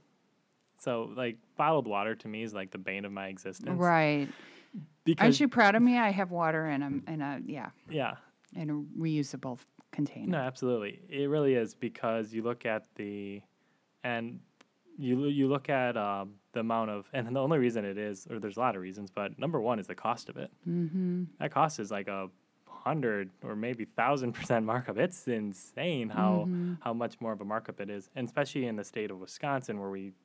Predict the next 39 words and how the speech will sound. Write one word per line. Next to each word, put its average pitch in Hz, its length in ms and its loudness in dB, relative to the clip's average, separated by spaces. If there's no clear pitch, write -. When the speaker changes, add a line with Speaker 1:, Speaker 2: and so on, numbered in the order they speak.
Speaker 1:
do 120 180 -4
have 107 300 -6
clean 107 320 -8
water. 101 360 -2
Speaker 2:
Right. 143 420 -4
Speaker 1:
Or 107 320 -6
so 110 180 -10
we 101 180 -8
thought. 113 260 0
That's 127 220 -4
another 110 280 0
<laughs> 110 80 -8
discussion - 360 2
Speaker 2:
Yeah, 113 200 4
Speaker 1:
altogether. 107 480 2
Speaker 2:
yeah. 101 180 -2
Speaker 1:
Uh, 110 380 0
but, 135 380 0
um, 110 480 0
so - 120 0
going 135 220 4
back 120 200 0
to 135 80 -2
that, 113 120 0
there's 104 300 -2
the 113 100 -6
environmental 107 480 2
cost 104 400 -4
to 104 160 -4
it. 104 100 -6
There's 98 200 -8
the 98 80 -6
economic 98 500 -6
cost 98 300 -4
of 98 180 -6
something 104 320 -8
like 101 220 -8
that. 101 280 -4
But 101 240 -2